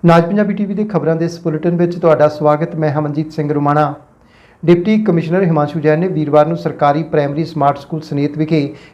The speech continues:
ਇੱਕ ਨਵੇਂ ਅਕਾਦਮਿਕ ਬਲਾਕ ਦਾ ਉਦਘਾਟਨ ਕੀਤਾ, ਜੋ ਕਿ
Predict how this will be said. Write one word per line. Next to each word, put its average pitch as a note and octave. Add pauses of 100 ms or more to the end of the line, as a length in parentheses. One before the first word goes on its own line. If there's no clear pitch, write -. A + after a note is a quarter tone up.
ਇੱਕ F#3+
ਨਵੇਂ F3+ (120)
ਅਕਾਦਮਿਕ D#3
ਬਲਾਕ C#3+
ਦਾ D3+
ਉਦਘਾਟਨ D#3
ਕੀਤਾ, D#3+
ਜੋ D3+
ਕਿ D#3